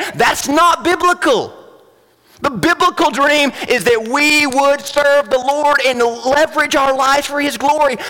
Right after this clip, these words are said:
because that's where eternity is on the line. Let me clue you in on a little something.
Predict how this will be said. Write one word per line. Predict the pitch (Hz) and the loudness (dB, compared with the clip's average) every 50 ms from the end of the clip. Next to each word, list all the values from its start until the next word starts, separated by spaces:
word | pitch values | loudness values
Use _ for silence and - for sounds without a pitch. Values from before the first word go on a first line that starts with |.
| - - | -12 -8
because | - - 214 185 180 160 - | -4 -4 -4 -4 -4 -8 -2
that's | - 311 294 285 277 - - - | -2 0 0 0 -2 -2 -4 -8
where | 202 214 247 233 | -4 -2 0 0
eternity | 233 196 - - 240 220 208 196 165 156 | 0 -2 -4 -2 -2 -2 -2 -2 -4 -6
is | 151 147 | -6 -6
on | 143 127 | -4 -6
the | 120 | -6
line. | 110 120 107 98 95 - - _ _ _ _ _ _ _ _ _ _ _ _ _ _ _ _ _ _ _ _ _ _ _ _ _ _ _ _ _ _ _ _ _ _ _ _ _ _ _ _ _ _ _ _ _ _ _ _ _ _ _ _ _ _ _ _ _ _ _ _ _ _ _ _ _ | -6 -8 -8 -12 -12 -16 -20 _ _ _ _ _ _ _ _ _ _ _ _ _ _ _ _ _ _ _ _ _ _ _ _ _ _ _ _ _ _ _ _ _ _ _ _ _ _ _ _ _ _ _ _ _ _ _ _ _ _ _ _ _ _ _ _ _ _ _ _ _ _ _ _ _
Let | - - 180 | -6 -4 -4
me | 208 | -2
clue | - - 226 196 | -2 0 -2 -2
you | 165 | 0
in | 151 | -2
on | 151 | -2
a | 131 | -2
little | 120 113 104 - | -2 -2 -4 -4
something. | - 95 95 - - - | -6 -10 -12 -12 -16 -20